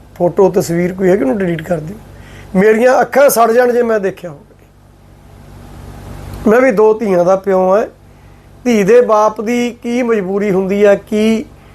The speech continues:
ਇੱਜ਼ਤ ਹੁੰਦੀ ਹੈ, ਉਹ ਉਹੀ ਜਾਣਦਾ ਜਿਹਦੇ ਆਪਣੇ ਘਰੇ ਧੀਆਂ। ਤੇ ਉਸ ਮੁੰਡੇ ਦੀਆਂ ਵੀ ਤਿੰਨ ਭੈਣਾਂ, ਉਹਨੂੰ ਵੀ ਸ਼ਰਮ ਆਉਣੀ ਚਾਹੀਦੀ ਸੀ। ਮੈਂ ਤਾਂ ਉਹਦੇ ਪਿਓ ਨੂੰ ਇਹ ਗੱਲ ਕਹੂੰਗਾ ਵੀ ਜੇ ਤੇਰੇ ਵਿੱਚ ਕੋਈ ਰੱਤੀ ਭਰ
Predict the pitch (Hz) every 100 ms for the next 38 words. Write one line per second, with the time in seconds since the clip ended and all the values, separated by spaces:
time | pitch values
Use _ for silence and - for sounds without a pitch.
0 | - 233 185 262 262 190 196 220 247 247
1 | 262 226 269 214 - 180 180 180 220 202
2 | 214 214 202 - - - - - - -
3 | - 208 208 226 196 185 151 170 156 123
4 | - - - - - - - - - 262
5 | 254 226 214 240 247 262 254 226 202 190
6 | 196 151 135 - _ _ _ _ - -
7 | - - 247 254 240 - 202 220 226 233
8 | 208 233 233 220 214 220 214 214 - -
9 | - 202 214 214 240 233 240 240 240 233
10 | 240 247 240 226 214 214 233 233 226 185
11 | 220 233 226 220 214 208 196 214 196 196
12 | 240 240 214